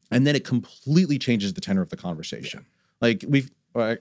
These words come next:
Speaker 1: I actually, I have a Team Digi shirt on right now. So we have cultural principles for Team Digi, and one of them is to be pro-digitalization, not anti-status quo. 'Cause it's really, you were
Speaker 2: It's
Speaker 1: talking
Speaker 2: a
Speaker 1: about the pers-
Speaker 2: great nuance.
Speaker 1: Uh,
Speaker 2: That
Speaker 1: you
Speaker 2: is a fantastic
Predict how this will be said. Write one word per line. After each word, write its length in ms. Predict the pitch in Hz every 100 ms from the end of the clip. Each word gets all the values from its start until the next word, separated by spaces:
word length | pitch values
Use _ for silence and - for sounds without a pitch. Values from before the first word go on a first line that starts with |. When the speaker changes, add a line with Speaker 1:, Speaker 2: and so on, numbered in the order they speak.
| _
Speaker 1:
I 80 | 101
actually, 260 | 104 - 107
I 20 |
have 80 | 101
a 40 |
Team 220 | 98 123
Digi 220 | 113 101 101
shirt 220 | 110 107
on 160 | 101 95
right 120 | 90
now. 140 | 90
So 160 | 92 135
we 40 |
have 80 | 139
cultural 340 | 143 131 110
principles 640 | 95 98 - 110 92 90 - _ _
for 120 | -
Team 240 | 113 117 104
Digi, 440 | 156 131 104 92 - _ -
and 140 | 120
one 120 | 113
of 40 | 139
them 120 | 123
is 100 | 110
to 100 | -
be 140 | 101 120
pro-digitalization, 880 | - 135 131 120 110 101 101 - 98
not 260 | 101 101
anti-status 640 | 98 95 90 85 87 82 -
quo. 320 | - 78 - _ _ _
'Cause 140 | 151 156
it's 180 | 247
really, 460 | 120 120 135 139 123
you 100 | 143
were 60 | 170
Speaker 2:
It's 60 |
Speaker 1:
talking 160 | 160 135
Speaker 2:
a 40 |
Speaker 1:
about 140 | 117 107
the 60 |
pers- 180 | 113 120
Speaker 2:
great 500 | 117 117 107 107 104
nuance. 720 | 92 90 80 71 65 - - 196
Speaker 1:
Uh, 40 | 190
Speaker 2:
That 140 | 175
Speaker 1:
you 40 | 165
Speaker 2:
is 140 | 135
a 80 | 110
fantastic 1300 | - 120 101 - - - - 107 110 - - - -